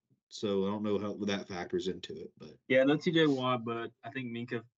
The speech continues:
Speaker 2: uh, Fitzpatrick is back. Um,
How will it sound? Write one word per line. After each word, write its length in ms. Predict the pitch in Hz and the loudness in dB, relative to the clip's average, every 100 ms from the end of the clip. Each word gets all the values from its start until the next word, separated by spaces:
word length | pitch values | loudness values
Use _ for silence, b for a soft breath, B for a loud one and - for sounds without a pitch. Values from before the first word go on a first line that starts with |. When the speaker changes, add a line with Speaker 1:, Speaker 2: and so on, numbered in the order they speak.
| - | -8
Speaker 2:
uh, 180 | 110 101 | -6 -6
Fitzpatrick 680 | 117 107 - 110 101 110 98 | -10 -14 -6 -4 -4 -8 -12
is 100 | 95 | -12
back. 440 | 87 101 98 98 - - _ _ _ _ - | -8 -4 -2 -2 -6 -20 _ _ _ _ -14
Um, 460 | 101 101 107 113 | -12 -12 -16 -20